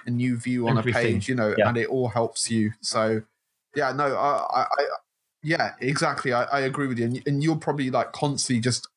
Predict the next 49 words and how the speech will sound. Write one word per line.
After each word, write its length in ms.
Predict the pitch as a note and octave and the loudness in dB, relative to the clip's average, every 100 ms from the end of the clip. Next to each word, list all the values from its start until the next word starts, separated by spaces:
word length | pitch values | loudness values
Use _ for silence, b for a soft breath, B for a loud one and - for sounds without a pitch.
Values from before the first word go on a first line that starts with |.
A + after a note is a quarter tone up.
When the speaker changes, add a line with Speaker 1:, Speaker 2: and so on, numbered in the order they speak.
| _ | _
Speaker 1:
always 420 | D3+ C#3+ B2+ A#2 | -4 0 0 0
when 100 | A#2 | -2
you're 220 | A#2+ A#2 - | 0 0 0
online 500 | B2 A#2+ A#2 A2 A2 | -2 0 0 2 0
and 160 | G#2 | 0
away, 300 | A2+ A#2+ A#2 | 0 2 2
you're 120 | G#2+ A#2 | 0 -2
just 220 | A#2 - B B - - _ | -4 -6 B B -12 -12 _
in 140 | F#3+ E3+ | -2 0
the, 200 | C3+ - | -2 -2
even 240 | F#3 F3+ | -2 0
though 80 | E3+ | 0
you, 180 | D3+ D3 | 0 -2
you 120 | E3 D3 | -2 0
might 180 | C#3 | 0
not 140 | C3+ B2 | 0 -2
be 100 | C3 | -2
doing 320 | C3 B2+ B2+ | 0 0 0
it 160 | A#2+ - _ - | -2 -2 _ -8
right 340 | B2+ A#2+ A#2 | 0 0 2
there 140 | - G3 | 2 2
at 100 | D3 | 0
that 140 | - | -2
time, 280 | - C#3+ C#3 | 0 0 0
it, 40 | |
Speaker 2:
One 100 | D3 | 0
hundred 220 | E3 E3 | 0 0
percent. 200 | - G#3 | 0 2
Speaker 1:
subconsciously 440 | F#3+ C3+ B2+ A#2+ A#2 | 2 2 0 0 0
you're 140 | A#2 | 0
always 340 | - A#2+ A#2 A2 | 2 2 0 0
just 160 | A2 | -4
marketing 540 | A2 A2+ A#2 - A2+ G2 | 0 0 0 -2 -2 0
yourself. 460 | - - G2+ A2 | 0 2 2 2
Speaker 2:
Hundred 180 | F3 D3 | 0 -2
percent. 40 | - | -4
And 120 | C#3 - | -6 -2
Speaker 1:
So, 340 | A#2+ A2 A2 - _ _ - | 0 0 0 -6 _ _ -2
n-, 140 | B2 - | -2 2
I, 140 | A#2+ C3+ | 2 2
Speaker 2:
everything 340 | E3 E3 D#3 | 0 -2 0
matters, 340 | D3 F3 A#2 A2 | 0 0 0 2
Speaker 1:
yeah. 120 | A#2+ | 2
Speaker 2:
you 60 | C3 | 2
know, 120 | A#2 | 2
like, 300 | A#2+ A#2+ - | 0 0 -2
Speaker 1:
You 80 | C#3+ | 0
know, 160 | A#2 - | 0 0
it's, 320 | D3+ - | -2 -2